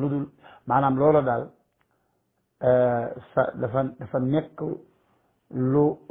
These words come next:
sa boroom waral ci boppam. Maanaam Yàlla amul lu ko war. Wante lu muy warlul boppam la. Loola nag di lu ñu dogal.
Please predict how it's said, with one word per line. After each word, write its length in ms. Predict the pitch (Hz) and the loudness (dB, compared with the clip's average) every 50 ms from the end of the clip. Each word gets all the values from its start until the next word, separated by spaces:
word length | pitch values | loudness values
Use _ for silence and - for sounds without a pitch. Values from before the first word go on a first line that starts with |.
| - - | -6 0
sa 100 | - 147 156 | 2 2 4
boroom 460 | 147 147 151 156 160 165 165 156 147 | 4 4 6 6 6 6 4 2 2
waral 440 | 139 156 175 180 175 160 135 120 104 98 _ _ _ _ _ _ _ _ _ _ | 2 4 4 4 4 2 0 -4 -10 -16 _ _ _ _ _ _ _ _ _ _
ci 80 | _ 156 | _ -10
boppam. 480 | 135 135 143 - - - 131 110 101 98 - _ _ _ _ _ _ _ _ | -6 -6 -6 -6 -6 -8 -10 -10 -10 -12 -18 _ _ _ _ _ _ _ _
Maanaam 260 | - 117 120 120 127 135 | -10 -6 -4 0 4 6
Yàlla 260 | 160 165 151 135 135 - | 6 6 6 4 0 -2
amul 220 | 156 156 143 135 127 | -4 -4 -4 -4 -4
lu 80 | 139 | -4
ko 120 | - - 147 | 0 2 2
war. 200 | 139 123 - - - _ _ _ _ _ _ _ _ _ _ _ - | 2 2 0 -4 -12 _ _ _ _ _ _ _ _ _ _ _ -12
Wante 480 | 139 120 120 120 117 - 139 135 - - - - - | -8 -8 -6 -6 -6 -4 -4 -4 -4 -6 -12 -16 -12
lu 160 | 143 123 123 127 | -6 -4 -2 0
muy 180 | 135 139 139 139 | 0 0 0 2
warlul 540 | 131 135 147 147 139 131 131 151 156 151 | 2 4 4 4 2 0 0 0 0 0
boppam 500 | 131 120 151 151 147 - - 139 120 117 | 0 2 2 0 0 0 0 0 0 0
la. 160 | 113 127 175 - - _ _ _ _ _ _ _ _ _ _ _ _ _ _ _ _ _ | -2 -6 -8 -8 -12 _ _ _ _ _ _ _ _ _ _ _ _ _ _ _ _ _
Loola 440 | 160 131 120 127 135 139 139 139 131 | -8 0 2 4 6 6 6 4 4
nag 160 | 131 147 151 - - _ _ _ - | 2 0 -2 -4 -8 _ _ _ -14
di 180 | 120 107 135 135 | -10 -6 -4 -4
lu 160 | 127 127 139 | -2 -2 -4
ñu 200 | 139 139 135 131 127 | -4 -4 -6 -4 -2
dogal. 320 | 135 139 135 139 127 110 | 0 2 2 2 2 0